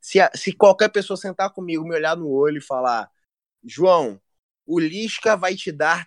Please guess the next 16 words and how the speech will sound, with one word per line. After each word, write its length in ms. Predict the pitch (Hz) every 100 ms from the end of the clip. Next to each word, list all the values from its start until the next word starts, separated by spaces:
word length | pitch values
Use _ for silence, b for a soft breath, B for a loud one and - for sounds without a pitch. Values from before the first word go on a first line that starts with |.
| -
trinta 300 | 180 208 208
e 60 | 196
sete 420 | - 190 - -
pontos 380 | - 160 175 -
nas 240 | 175 165 -
próximas 520 | 170 165 - 175 143
vinte 380 | 131 175 180 180
rodadas. 840 | 180 127 113 101 87 85 - - _ _ _ _ 123
Você 320 | 151 - 160
pega 560 | - 147 160 180 180 - -
ou 120 | 165
larga?" 540 | 147 139 110 98 90 87 _ -
Eu 100 | 170
pego 360 | - 156 175
o 40 | 156
Lisca. 420 | 107 - -